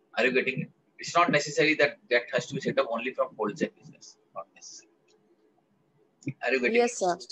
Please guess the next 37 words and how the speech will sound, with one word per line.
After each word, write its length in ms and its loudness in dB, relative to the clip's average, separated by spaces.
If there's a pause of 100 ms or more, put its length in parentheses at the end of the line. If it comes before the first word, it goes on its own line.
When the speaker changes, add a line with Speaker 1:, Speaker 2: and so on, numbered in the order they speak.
(420)
Speaker 2:
Yes, 160 -2
sir. 220 -8 (680)
Speaker 1:
Here, 160 8
you 220 4
left 240 4
hand 140 4
side, 260 6
I 40 8
am 80 6 (120)
showing 320 2 (240)
loss 320 4
of 100 4
specified 480 2
business. 440 -8 (500)
I'm 100 2
also 240 0
showing 240 -4 (120)
other 280 4
business 360 -2
losses. 360 -12 (300)
Right 240 4
hand 140 4
side, 320 -2
I 60 2
am 40 -4
showing 240 -6
profit 320 -10
of 100 -6
specified 460 -8
business 300 -16 (340)
and 120 -4
other 280 -4
business 320 -16
profits. 380 -20 (840)
Try 180 6
to 100 2
understand 400 0